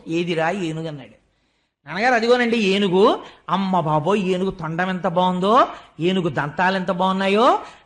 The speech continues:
"నాన్నగారండి, నాన్నగారండి, ఏనుగు నోరెంత బాగుందో చూశారా? ఎంత పెద్ద ఏనుగో నాన్నగారండి" అంటున్నాడు. తండ్రి అన్నాడు, "కాదురా, అది కొయ్య" అన్నాడు. కొడుకు అన్నాడు, "ఏంటి నాన్నగారండి మీరు అన్నీ అలాగే చెప్తారు, అది కొయ్య కాదు ఏనుగు" అన్నాడు.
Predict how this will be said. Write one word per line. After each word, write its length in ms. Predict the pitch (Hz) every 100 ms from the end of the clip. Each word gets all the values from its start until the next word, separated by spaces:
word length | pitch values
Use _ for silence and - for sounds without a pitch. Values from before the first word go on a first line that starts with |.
| 139
"నాన్నగారండి, 480 | 135 160 185 202
నాన్నగారండి, 460 | 214 202 202 208 226
ఏనుగు 360 | 226 175 185 190
నోరెంత 520 | 151 156 190 190 214
బాగుందో 360 | 196 202 202 214
చూశారా? 440 | 208 214 214 262 349 - _ -
ఎంత 420 | 139 _ 180 180
పెద్ద 180 | 196 180
ఏనుగో 360 | 202 208 208
నాన్నగారండి" 680 | 214 214 214 214 220 269 - - _ -
అంటున్నాడు. 280 | 175 175 156
తండ్రి 380 | - 151 185
అన్నాడు, 300 | 202 180 170
"కాదురా, 440 | 180 180 160 156 156
అది 120 | 202
కొయ్య" 440 | - 160 151 123
అన్నాడు. 720 | 127 131 110 87 - _ _ _ _ _ _ _ _ _ _ _ _ -
కొడుకు 240 | 175 202
అన్నాడు, 500 | 185 165 170 214 302 - - - - _ _
"ఏంటి 340 | 220 247 277 277
నాన్నగారండి 420 | 277 285 285 285
మీరు 160 | 277
అన్నీ 160 | 254 277
అలాగే 220 | 262 262
చెప్తారు, 320 | 254 262 269
అది 100 | 262
కొయ్య 400 | 254 214 220 247
కాదు 240 | 311 285 330
ఏనుగు" 760 | 302 269 262 254 277 277 185 139 185
అన్నాడు. 260 | 185 120